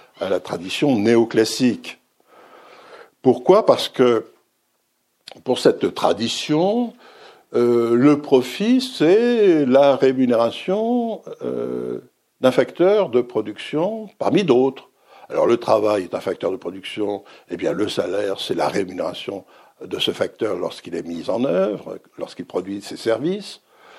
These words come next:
Et le, le profit, c'est tout simplement, là aussi, le, le revenu légitime de ceux qui détiennent les capitaux. Donc vous voyez bien que, euh, dans cette tradition, euh, il y a des facteurs de production et chaque facteur, euh,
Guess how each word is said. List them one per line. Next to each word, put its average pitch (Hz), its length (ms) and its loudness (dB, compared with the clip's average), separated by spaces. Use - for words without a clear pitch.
Et 180 300 10
le, 135 260 6
le 143 180 6
profit, 147 360 -2
c'est 123 120 -4
tout 110 140 -6
simplement, 95 480 0
là 120 240 6
aussi, 180 640 -2
le, 120 420 2
le 127 140 4
revenu 123 280 4
légitime 151 1080 2
de 104 120 -6
ceux 208 180 0
qui - 160 -16
détiennent 131 640 0
les 123 180 2
capitaux. 135 480 -4
Donc 143 100 2
vous 135 60 0
voyez 175 180 6
bien 226 200 2
que, 127 400 2
euh, 135 100 -2
dans 139 220 4
cette 147 220 4
tradition, 185 920 2
euh, 113 720 0
il 135 100 2
y 165 60 8
a 180 60 4
des 180 80 4
facteurs 151 280 2
de 107 60 -4
production 151 880 -2
et 139 80 2
chaque 151 220 0
facteur, 151 720 0
euh, 110 560 -6